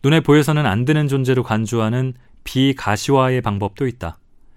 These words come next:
"정신병자들은 집에 있어라"와 같은 말이 대표적이다. 이는 때로 점잖고 윤리적인 태도로 위장된다. "내 눈에 띄지만 않으면 괜찮다.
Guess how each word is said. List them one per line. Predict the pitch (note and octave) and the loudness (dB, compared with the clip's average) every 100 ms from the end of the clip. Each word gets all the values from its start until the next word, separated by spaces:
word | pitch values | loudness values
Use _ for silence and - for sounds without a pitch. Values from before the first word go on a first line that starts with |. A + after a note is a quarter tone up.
| - _ _ _ - | -20 _ _ _ -10
"정신병자들은 | - C3+ E3 D#3 D#3+ D3+ D3 D#3 | -2 0 2 2 2 2 2 0
집에 | D3+ A#2 C#3 | -2 0 0
있어라"와 | C3 B2 G#2+ F2+ - - B2 | 2 0 0 -2 -8 -12 -6
같은 | A#2+ - C3+ | -4 -4 -4
말이 | A#2+ G#2 B2+ | -2 -2 -2
대표적이다. | A#2+ G#2+ A2 G2 F2+ E2+ - _ _ _ - - | -4 -4 -4 -6 -6 -10 -14 _ _ _ -12 -4
이는 | C#3 D#3 | 0 0
때로 | D3 E3+ E3 D3+ G2 - _ - | 0 2 2 2 0 -6 _ -4
점잖고 | A#2+ B2+ C#3 C#3 - D3 C3+ | -2 2 2 0 0 0 2
윤리적인 | G2+ A#2 C#3+ D#3 D3 | 2 2 2 2 -2
태도로 | C3+ C#3+ C3 C#3+ | -4 -2 -2 0
위장된다. | B2 A#2 A2 G2 E2+ E2 - - - - - - - - - - - _ | 0 -2 -4 -4 -6 -10 -14 -20 -20 -20 -20 -20 -20 -20 -20 -20 -20 _
"내 | A#2 | -2
눈에 | C3 D3 D3 | 0 2 0
띄지만 | - F3 E3 D#3+ | -2 -2 0 -2
않으면 | C3+ C3 A#2 | -2 -4 -4
괜찮다. | G2+ G#2+ G2 F2 D2+ | -6 -6 -6 -8 -12